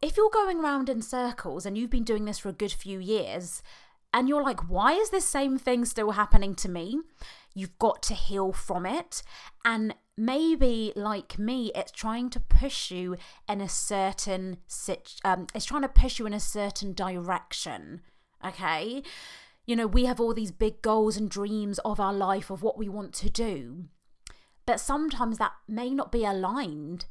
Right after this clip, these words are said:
to our true purpose. So whatever's happening in your life, it could be that you need to learn a lesson,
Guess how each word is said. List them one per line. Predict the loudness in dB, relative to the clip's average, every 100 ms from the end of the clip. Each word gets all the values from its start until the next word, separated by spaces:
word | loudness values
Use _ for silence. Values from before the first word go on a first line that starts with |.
| 4
to | 4
our | 4
true | -2 -4 -4 -2
purpose. | 2 4 4 8 8 8 -4 -10 -10 -16 -20 -12
So | -4 0
whatever's | 0 0 -2 -2 -6
happening | -6 -6 -2 -2 -4
in | -6
your | -4 -4
life, | -4 -4 -6 -8
it | -10 -10 -10
could | -6 -4 -4 -6
be | -4 -4 -4 -8 -8 -10 -20 -20 -20 _ _
that | -8 -4
you | -4
need | -2 -2 -2
to | -2 0
learn | 0 0 -2
a | -2
lesson, | -2 -2 -2 -2 -2 -2 -4